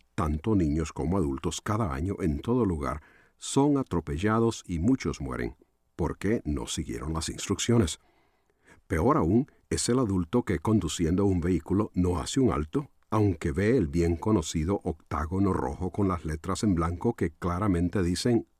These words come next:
"alto". ¿Cuántos accidentes se evitarían y cuántas vidas se preservarían si se le pusiera especial y cuidadosa atención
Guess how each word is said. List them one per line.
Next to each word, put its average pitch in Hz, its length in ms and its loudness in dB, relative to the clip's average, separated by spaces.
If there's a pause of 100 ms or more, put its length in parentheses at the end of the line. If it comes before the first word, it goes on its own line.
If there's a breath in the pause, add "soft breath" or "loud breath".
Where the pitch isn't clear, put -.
"alto". 78 460 -4 (1000 soft breath)
¿Cuántos 190 400 2
accidentes 82 560 2
se 87 180 0
evitarían 82 640 0
y 107 80 -4
cuántas 98 460 2
vidas 104 300 4
se 101 120 -2
preservarían 95 720 0 (240 loud breath)
si - 200 0
se - 140 0
le 107 120 4
pusiera 160 540 0
especial 90 720 0
y 107 100 0
cuidadosa 90 680 0
atención 92 600 0